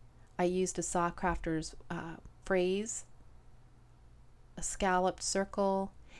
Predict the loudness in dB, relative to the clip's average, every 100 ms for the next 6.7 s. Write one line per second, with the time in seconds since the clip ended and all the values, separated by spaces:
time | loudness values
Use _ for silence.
0 | -10 -4 -2 -2 -2 -2 -2 -2 0 2
1 | 2 0 -4 -8 -6 -2 0 0 2 4
2 | 4 2 -2 -2 0 0 -2 -6 -6 -4
3 | -6 -4 -4 -2 0 2 2 2 2 0
4 | -4 -2 0 -2 -2 -2 0 2 2 4
5 | 2 0 -6 -14 -20 -20 -20 -20 -20 -20
6 | -20 -8 0 2 2 0